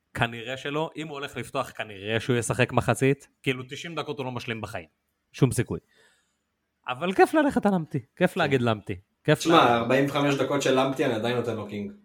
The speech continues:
Speaker 1: ארבעים וחמש דקות של למפטי, זה שווה לפי החישובים שלי, רביעייה.
Speaker 2: כן.
Speaker 1: זה יפה.
Speaker 2: רביעייה
Speaker 1: אז
Speaker 2: ופציעה.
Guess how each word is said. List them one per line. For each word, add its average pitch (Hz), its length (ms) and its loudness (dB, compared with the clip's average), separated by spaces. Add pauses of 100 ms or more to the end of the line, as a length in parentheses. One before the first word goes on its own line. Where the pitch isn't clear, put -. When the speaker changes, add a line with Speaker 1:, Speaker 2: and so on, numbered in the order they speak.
(540)
Speaker 1:
ארבעים 117 320 -10
וחמש 160 260 -6
דקות 151 260 -4
של 135 180 -2
למפטי, 107 440 -8
זה 104 80 -12
שווה 113 400 -10
לפי 131 220 -8
החישובים 123 480 -10
שלי, 175 420 -4
רביעייה. 143 320 -2 (560)
Speaker 2:
כן. 104 220 -10 (800)
Speaker 1:
זה 101 80 -14 (480)
יפה. - 160 -18 (460)
Speaker 2:
רביעייה 143 360 6
Speaker 1:
אז 151 60 10 (100)
Speaker 2:
ופציעה. 107 300 2